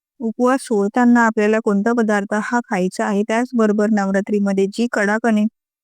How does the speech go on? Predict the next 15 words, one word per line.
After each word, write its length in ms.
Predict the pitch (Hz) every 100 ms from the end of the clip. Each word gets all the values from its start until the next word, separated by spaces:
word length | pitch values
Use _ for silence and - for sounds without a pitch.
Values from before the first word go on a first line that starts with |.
| _
बांधली 400 | 233 196 196 233
जाते, 260 | 247 214 214 -
कडाकणी 500 | 208 226 247 220 220
केली 320 | 220 202 208 214
जाते, 380 | 214 - 202 202 - _ _ -
तर 120 | 247
ती 140 | 247 262
कोणत्या 340 | 214 202 208
माळेला 400 | 254 247 220 214 214
करायची 380 | 214 196 196 226
असते 300 | 202 - 220
आणि 280 | 214 226 240
देवीला 480 | 208 196 208 240 240
अर्पण 300 | 226 220 226
करायचे 640 | 214 196 196 - 214